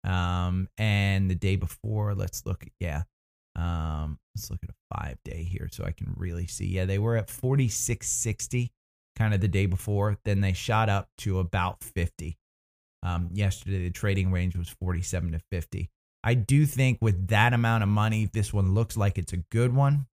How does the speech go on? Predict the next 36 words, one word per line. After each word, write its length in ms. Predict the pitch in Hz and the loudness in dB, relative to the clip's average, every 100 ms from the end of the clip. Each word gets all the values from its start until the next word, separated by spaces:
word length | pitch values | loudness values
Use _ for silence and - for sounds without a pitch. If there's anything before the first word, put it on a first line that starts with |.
| _ | _
Um, 320 | 92 92 92 - | 0 2 2 0
I'm 180 | 107 107 | 2 4
not 260 | 104 98 - | 4 2 0
a 60 | 95 | -6
hundred 420 | - 135 135 - | 0 0 0 0
percent 320 | 117 127 117 | 0 2 0
sure. 200 | - 113 | 2 4
I 40 | 98 | 4
haven't 280 | 104 98 | 4 2
done 200 | 85 98 | 2 2
it, 160 | 101 - - _ _ _ | 2 -2 -8 _ _ _
but 240 | 107 104 107 | 4 4 6
the 120 | 107 | 4
R 140 | 107 | 6
S 160 | 107 98 | 6 6
I 160 | 101 101 | 4 4
is 180 | 85 | 2
at 120 | 85 - | 0 -2
sixty-one. 640 | 123 - 104 92 107 104 | -2 0 0 4 4 4
I 80 | 85 | 2
would 160 | 82 | 0
wait 240 | 87 87 - | 0 -2 -4
for 80 | - | -6
this 220 | 82 80 | -4 -4
one 220 | 92 90 | -2 -2
to 100 | 85 - | -2 -8
kind 260 | - 98 101 | -4 0 0
of 80 | - | -2
pull 220 | - 107 107 | -8 -4 0
back 320 | 98 98 - | 2 0 0
probably 580 | - 90 98 98 113 107 | -6 -2 -2 -2 -2 -4
to 120 | - 98 | -2 -2
the 120 | 98 | -2
forty-six, 680 | - 104 98 98 113 104 - | -2 0 0 0 -4 -6 -6
forty-seven 540 | 104 98 90 - 95 107 | 0 0 0 -2 0 0
mark. 360 | 110 120 - | 0 -2 -6